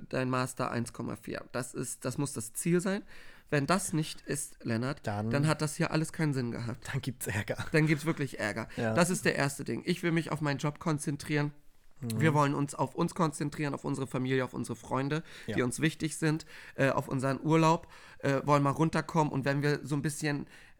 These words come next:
Speaker 1: ähm, äh, Abstand von diesem ganzen Rummel, sag ich mal jetzt,
Speaker 2: Mhm.
Speaker 1: wo ja alles mit be-, äh, be-, in Begriffen ist, dann, äh,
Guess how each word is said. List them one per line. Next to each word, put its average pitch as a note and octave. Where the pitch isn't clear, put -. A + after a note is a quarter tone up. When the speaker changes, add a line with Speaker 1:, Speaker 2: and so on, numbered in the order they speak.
Speaker 1:
ähm, C#3
äh, C3+
Abstand -
von E3
diesem C#3+
ganzen D#3+
Rummel, C3
sag B2
ich B2+
mal B2+
jetzt, C#3
Speaker 2:
Mhm. B2+
Speaker 1:
wo C#3
ja C#3
alles D#3+
mit C#3
be-, -
äh, C3+
be-, C#3+
in C3
Begriffen C3
ist, F3
dann, D3+
äh, D3